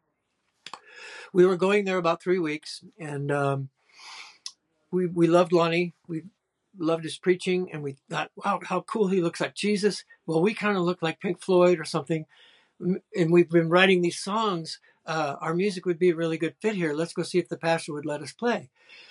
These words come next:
So we walked into the, uh, the, the office on a weekday and, um,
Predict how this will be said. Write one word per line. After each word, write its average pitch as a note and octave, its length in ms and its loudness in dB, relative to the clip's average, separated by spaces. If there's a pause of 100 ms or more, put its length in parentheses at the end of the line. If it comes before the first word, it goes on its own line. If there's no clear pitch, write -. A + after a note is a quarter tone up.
(160)
So G#3+ 220 4
we G#3+ 140 4
walked G#3 340 2
into F#3+ 260 -8
the, F3+ 300 0
uh, D3+ 160 -4 (260)
the, D3+ 340 -4 (340)
the E3 160 2
office D#3+ 440 0
on D3+ 140 -8
a C#3+ 60 -10
weekday D#3 640 -6
and, C#3+ 340 -4
um, C3+ 340 -2